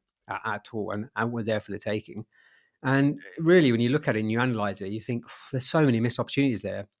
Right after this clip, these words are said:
And there will come a point in time where we'll regret that, because we'll, we'll have, again, have a hard run of games where we'll play three or four difficult teams. And, um, you know, we'll, we'll, we'll struggle to get points. And,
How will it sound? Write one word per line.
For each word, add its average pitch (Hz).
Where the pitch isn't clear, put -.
And 131
there 143
will 135
come 165
a 123
point 139
in 113
time 123
where 113
we'll 117
regret 123
that, 95
because 113
we'll, 117
we'll 135
have, 143
again, 135
have 113
a 113
hard 117
run 117
of 107
games 120
where 110
we'll 113
play 120
three 120
or -
four 117
difficult 123
teams. 110
And, 113
um, 113
you 131
know, 104
we'll, 127
we'll, 123
we'll 131
struggle 135
to 123
get 123
points. 156
And, 107